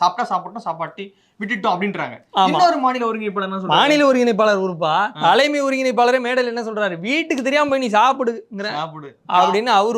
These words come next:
Speaker 2: ஒரு முரட்டு ப்ரமோஷன் கொடுக்குறாரு.
Speaker 1: அரை கிலோ மாட்டுக்கறி.
Speaker 2: அப்படி அடிச்சு இப்படி முறுக்கு ஏத்து, தெருவுல போ,
Speaker 1: ரெக்கையை
Speaker 2: போய்
Speaker 1: தூக்கு.
Speaker 2: போற வரவன்ட்டெல்லாம் வம்புலு.
Speaker 1: ரெக்கையை தூக்கு.
Speaker 2: ரெக்கையை தூக்கு, போற வரவன்ட்டெல்லாம் வந்து, "என்னடா தமிழன் அப்படின்னு சொல்லு" அப்படின்னு அவரு சொல்றாரு.
Speaker 1: அவரு.
Speaker 2: அது வந்து ஒரு பக்கா ப்ரமோஷன் தான்.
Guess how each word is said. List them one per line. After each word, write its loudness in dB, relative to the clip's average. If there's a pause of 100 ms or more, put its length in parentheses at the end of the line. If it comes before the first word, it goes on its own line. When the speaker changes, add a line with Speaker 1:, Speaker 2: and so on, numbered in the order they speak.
Speaker 2:
ஒரு -4
முரட்டு 0
ப்ரமோஷன் -4
கொடுக்குறாரு. -12 (120)
Speaker 1:
அரை -6 (100)
கிலோ -16 (120)
மாட்டுக்கறி. -20 (300)
Speaker 2:
அப்படி -12 (140)
அடிச்சு -6
இப்படி -12 (120)
முறுக்கு -6 (100)
ஏத்து, -8 (320)
தெருவுல 4 (160)
போ, 2 (240)
Speaker 1:
ரெக்கையை -8
Speaker 2:
போய் 4
Speaker 1:
தூக்கு. -10
Speaker 2:
போற 6 (100)
வரவன்ட்டெல்லாம் 2
வம்புலு. -6 (120)
Speaker 1:
ரெக்கையை -12
தூக்கு. -20 (520)
Speaker 2:
ரெக்கையை -6
தூக்கு, -10
போற 2 (120)
வரவன்ட்டெல்லாம் -2
வந்து, -6 (240)
"என்னடா 0 (280)
தமிழன் -6
அப்படின்னு -14
சொல்லு" -12
அப்படின்னு -10
அவரு -8
சொல்றாரு. -14
Speaker 1:
அவரு. -14 (180)
Speaker 2:
அது 4
வந்து 4
ஒரு 2
பக்கா 2
ப்ரமோஷன் -8
தான். -20